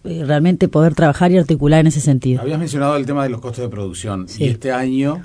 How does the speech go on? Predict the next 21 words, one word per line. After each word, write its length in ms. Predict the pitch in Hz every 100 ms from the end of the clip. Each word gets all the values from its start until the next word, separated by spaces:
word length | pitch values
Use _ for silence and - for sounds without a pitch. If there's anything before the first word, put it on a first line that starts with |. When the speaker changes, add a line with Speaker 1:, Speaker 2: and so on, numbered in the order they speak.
| -
Speaker 2:
estamos 340 | _ 104 95 -
terminándolo, 760 | 92 80 95 104 120 131 156 117
eh, 220 | 107 98 98
este 140 | 107
año 160 | 117 135
comenzó 400 | 123 104 117 117
con 300 | 117 117 127
la 60 |
movilización 680 | 113 101 87 87 87 104 104
de 60 | 110
Un 100 | 101
Solo 200 | 101 92
Uruguay, 420 | 82 101 131 95
¿no? 120 | 92
De 80 | 104
los 120 | 85
famosos 340 | - 90 92 92
autoconvocados, 920 | 85 87 85 82 85 104 104 127 139 - - - -
donde 200 | 92 90
ese 180 | 107 127
planteo 800 | 98 98 92 87 123 110 92 82